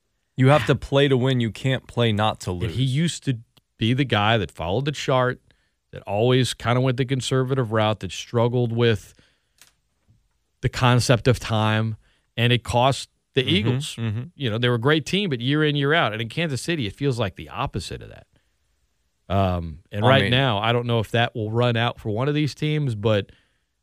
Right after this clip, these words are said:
Speaker 2: you're getting two ultra-aggressive teams that are probably both gonna be thinking the same thing. Maybe Tampa might be a little bit of in, i-,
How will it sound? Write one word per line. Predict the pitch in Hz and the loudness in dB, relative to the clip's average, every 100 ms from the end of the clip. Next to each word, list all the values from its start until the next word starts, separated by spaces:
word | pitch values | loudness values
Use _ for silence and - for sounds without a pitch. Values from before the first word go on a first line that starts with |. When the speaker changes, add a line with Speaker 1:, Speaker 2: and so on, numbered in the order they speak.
| _ | _
Speaker 2:
you're | - 131 | -2 0
getting | 127 127 110 | 2 0 -2
two | - 135 123 | 0 0 2
ultra-aggressive | 120 127 - 123 110 101 113 104 104 | 2 2 0 -2 -2 2 2 2 -4
teams | - - 120 107 98 | -6 -4 -2 -2 -4
that | 104 | -6
are | |
probably | 98 156 180 123 | 0 2 2 2
both | 123 117 | 0 0
gonna | 123 | -2
be | 101 | -2
thinking | 101 120 104 98 | -2 -2 -2 -4
the | 92 | -4
same | - 104 92 | -4 -6 -6
thing. | - 113 107 101 | -6 -4 -4 -2
Maybe | 156 196 160 - _ _ _ _ _ _ _ _ _ | -2 -2 -4 -8 _ _ _ _ _ _ _ _ _
Tampa | 175 160 170 | 0 2 2
might | 156 143 | 2 4
be | 165 | 2
a | |
little | 135 147 143 | 4 4 4
bit | 143 | 2
of | 143 - | 0 0
in, | 127 - | -2 0
i-, | 135 | -4